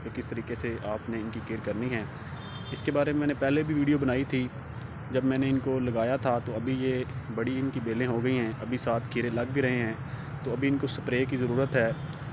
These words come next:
मैं इस वीडियो के अंदर आपको दिखाऊंगा कि किस तरीके से और कौन सा स्प्रे आपने इसको करना है।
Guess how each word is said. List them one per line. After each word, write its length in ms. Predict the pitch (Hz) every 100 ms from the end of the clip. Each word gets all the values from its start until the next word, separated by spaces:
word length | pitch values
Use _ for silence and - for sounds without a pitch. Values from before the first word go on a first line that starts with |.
| -
मैं 160 | 123
इस 160 | 135 135
वीडियो 200 | 135 139
के 60 | 135
अंदर 140 | 135
आपको 240 | 127 127 127
दिखाऊंगा 440 | 120 120 135 131
कि 140 | 120 123
किस 180 | 123 -
तरीके 280 | 120 113
से 200 | 123 131 123
और 200 | 120 -
कौन 220 | 127 143
सा 100 | 139
स्प्रे 280 | 127 - 120 117
आपने 220 | 117 120
इसको 180 | 110 117
करना 280 | 113 110 131
है। 180 | 110